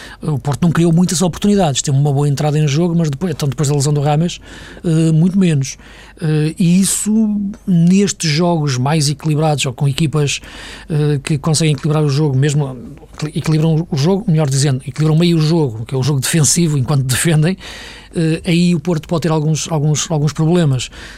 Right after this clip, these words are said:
enquanto que o Benfica ultrapassa melhor essas, essas soluções. Em jogos que é preciso controlar mais, o Benfica tem mais dificuldades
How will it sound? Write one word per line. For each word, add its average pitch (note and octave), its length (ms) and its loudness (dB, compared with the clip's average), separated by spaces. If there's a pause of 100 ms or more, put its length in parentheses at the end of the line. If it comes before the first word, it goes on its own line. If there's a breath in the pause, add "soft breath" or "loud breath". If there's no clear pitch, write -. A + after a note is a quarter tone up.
(140 loud breath)
enquanto C#3+ 360 -2
que D3 80 -4
o - 20 2
Benfica D3 180 0
ultrapassa D3+ 460 0
melhor D#3 280 4
essas, E3 380 -2
essas D#3+ 240 -2
soluções. D3 520 -4 (260 loud breath)
Em F#3 160 4
jogos E3 320 2
que - 80 -4
é D#3 40 -4
preciso D#3 160 -2
controlar E3+ 420 2
mais, D#3 460 0 (380 loud breath)
o D3+ 60 -2
Benfica C#3+ 220 -2
tem C#3+ 100 0
mais C3+ 160 0
dificuldades C3+ 600 -2